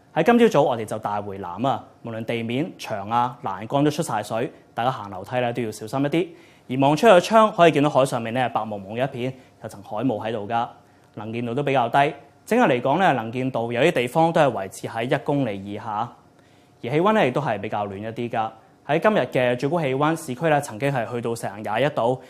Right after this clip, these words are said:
新界呢，更加去到廿四度添。不過到咗晏晝，天氣呢，就顯著轉涼㗎啦。噉啊，一道冷鋒呢，橫過咗廣東沿岸地區。噉啊，情況下面去到晏晝四點鐘嘅時間，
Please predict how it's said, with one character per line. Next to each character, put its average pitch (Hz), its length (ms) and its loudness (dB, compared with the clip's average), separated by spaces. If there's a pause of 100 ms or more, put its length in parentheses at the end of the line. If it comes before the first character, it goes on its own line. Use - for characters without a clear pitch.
(220)
新 240 220 4
界 165 140 12
呢， 165 100 10
更 135 160 0
加 143 80 4
去 139 100 -2
到 113 140 -4
廿 101 200 -6
四 117 160 -6
度 107 140 -6
添。 131 220 -2 (560)
不 220 100 4
過 220 100 6
到 175 120 4
咗 170 40 6
晏 131 340 2
晝， 127 380 -2
天 170 220 -2
氣 143 160 -4
呢， 123 120 2
就 104 280 -6
顯 117 200 -6
著 135 100 -4
轉 117 200 -8
涼 98 180 -12
㗎 110 80 -4
啦。 117 140 0
噉 127 180 -6
啊， 120 60 0
一 139 60 0
道 135 160 -4
冷 101 260 -8
鋒 135 160 -8
呢， 127 100 -4
橫 98 300 -8
過 101 220 -8
咗 101 60 -10 (140)
廣 101 160 -12
東 127 120 -8
沿 104 160 -10
岸 98 120 -14
地 101 160 -10
區。 - 80 -18
噉 - 760 -2
啊， - 20 6
情 139 180 0
況 165 140 0
下 143 140 2
面 139 160 0
去 147 80 -2
到 151 80 2
晏 131 200 -4
晝 135 160 0
四 131 200 -4
點 131 180 -2
鐘 170 80 0 (100)
嘅 - 20 -6 (100)
時 107 80 -14
間， 117 260 -6